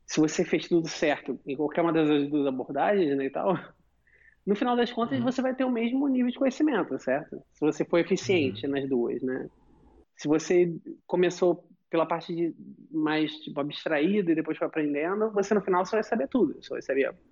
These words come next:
Speaker 1: parte
Speaker 2: Uhum.
Speaker 1: abstraída, você vai saber os macetes das libraries, você vai saber os conceitos mais básicos.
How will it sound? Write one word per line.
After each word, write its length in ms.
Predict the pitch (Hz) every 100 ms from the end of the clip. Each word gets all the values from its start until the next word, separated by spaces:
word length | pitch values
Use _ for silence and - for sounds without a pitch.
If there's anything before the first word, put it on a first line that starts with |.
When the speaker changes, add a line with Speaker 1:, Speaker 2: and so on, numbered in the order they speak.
| _ _ -
Speaker 1:
parte 180 | 139 143
Speaker 2:
Uhum. 40 |
Speaker 1:
abstraída, 300 | 110 135 196 208
você 100 | 151
vai 40 |
saber 220 | 139 131
os 60 | 143
macetes 520 | 139 - 175 160 135
das 120 | 131
libraries, 460 | 135 151 185 185 175
você 40 | 151
vai 80 |
saber 280 | - 135 143
os 100 | 139
conceitos 580 | - 143 - 143 - -
mais 240 | 131 127 131
básicos. 640 | 156 165 175 175 196